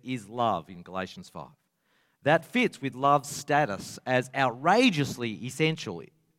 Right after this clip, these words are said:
Love is the very image of God.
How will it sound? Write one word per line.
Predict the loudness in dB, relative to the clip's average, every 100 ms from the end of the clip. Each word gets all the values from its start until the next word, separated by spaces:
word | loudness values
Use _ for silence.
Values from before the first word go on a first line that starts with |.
| _ _ _ _ _ _
Love | 4 6 6
is | 0
the | 0
very | 2 2
image | 2 2 2 0
of | -4 -2
God. | 0 2 0 -8